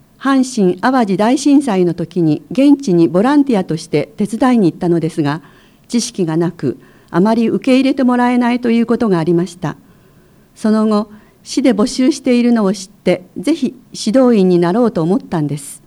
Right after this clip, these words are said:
現在、どんな活動をしていますか？避難所運営の主体になってもらう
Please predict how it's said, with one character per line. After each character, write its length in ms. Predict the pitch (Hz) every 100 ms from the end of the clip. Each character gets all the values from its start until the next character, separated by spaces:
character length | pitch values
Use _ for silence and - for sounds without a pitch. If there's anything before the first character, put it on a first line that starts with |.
| _ _ _ _ _ _ _ _ _ _ _ _ -
現 280 | 254 254
在、 260 | 240 180 175
ど 180 | 175 254
ん 60 | 277
な 100 | 247
活 240 | 190 -
動 240 | 208 208 202
を 80 |
し 100 | 240
て 80 | -
い 80 | 202
ま 120 | 208
す 140 | - -
か？ 200 | 190 294 - _ _ _ _ _ _ _ _ _ _ _ _
避 160 | 226
難 240 | 247 277 262
所 200 | 254 247
運 240 | 240 240
営 160 | 233 226
の 100 | 240
主 140 | -
体 240 | 247 254
に 100 | 254
な 120 | 254 262
っ 40 |
て 160 | 254 190
も 140 | 175
ら 160 | 165
う 100 | 165